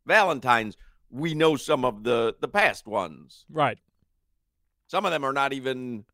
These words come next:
Speaker 1: you know, acceptable to talk about on the air.
Speaker 2: Huh. And now, I mean, he's an influencer. So you can only imagine they're taking it up a notch.
Speaker 1: Everything's probably sponsored.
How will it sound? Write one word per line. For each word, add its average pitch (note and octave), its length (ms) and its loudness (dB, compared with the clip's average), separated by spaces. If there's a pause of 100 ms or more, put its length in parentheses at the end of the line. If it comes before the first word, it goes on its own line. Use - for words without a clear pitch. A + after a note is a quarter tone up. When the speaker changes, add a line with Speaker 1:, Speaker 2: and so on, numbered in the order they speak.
Speaker 1:
you C3+ 80 -6
know, F#2 240 -8 (840)
acceptable D#3 540 0
to C3+ 100 -2
talk F3 320 6
about C#3 220 0
on C#3+ 80 2
the E3 140 -4
air. C4 320 0
Speaker 2:
Huh. D#3 220 -6 (1400)
And F3 100 -2
now, C#3+ 500 2 (800)
I D#3+ 120 4
mean, C#3+ 160 0
he's C#3+ 180 -2
an C#3 120 -4
influencer. C3 680 -6 (920)
So E3 140 2
you D3 220 2
can D3+ 160 0
only F3+ 340 4
imagine B2+ 460 -4
they're C3 100 -2
taking D3 380 -4
it C#3 100 0
up D3 180 2
a D3+ 60 2
notch. - 580 -12 (380)
Speaker 1:
Everything's D#3+ 460 -4
probably C#3 400 0
sponsored. - 560 -8